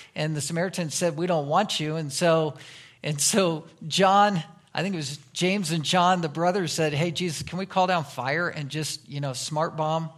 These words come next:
this area? Would that be okay? 'Cause they've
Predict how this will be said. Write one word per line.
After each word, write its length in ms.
this 300
area? 440
Would 140
that 160
be 140
okay? 300
'Cause 220
they've 340